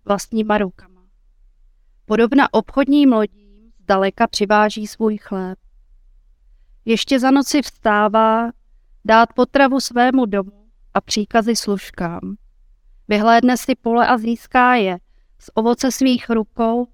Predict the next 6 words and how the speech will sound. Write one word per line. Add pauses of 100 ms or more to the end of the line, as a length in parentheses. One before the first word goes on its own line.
vysází
vinici. (1400)
Bedra
si
opáše
silou